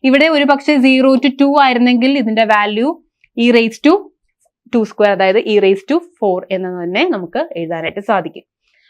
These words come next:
അപ്പോ ഇതും കൂടെ പ്രത്യേകം ശ്രദ്ധിക്കേണ്ട ഒരു പോയിന്റ് ആണ്. അപ്പൊ ഇവിടെ ഇന്റഗ്രൽ zero to one ആയതുകൊണ്ട് ഈ, ആ, സ്പൈക്ക് വരുന്നത് ഈ ഒരു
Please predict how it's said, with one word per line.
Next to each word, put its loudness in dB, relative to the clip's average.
അപ്പോ -4
ഇതും -4
കൂടെ 0
പ്രത്യേകം 0
ശ്രദ്ധിക്കേണ്ട -4
ഒരു -2
പോയിന്റ് -2
ആണ്. -4
അപ്പൊ -8
ഇവിടെ 2
ഇന്റഗ്രൽ 0
zero 2
to 0
one 2
ആയതുകൊണ്ട് 0
ഈ, -2
ആ, 2
സ്പൈക്ക് -2
വരുന്നത് 2
ഈ -4
ഒരു -2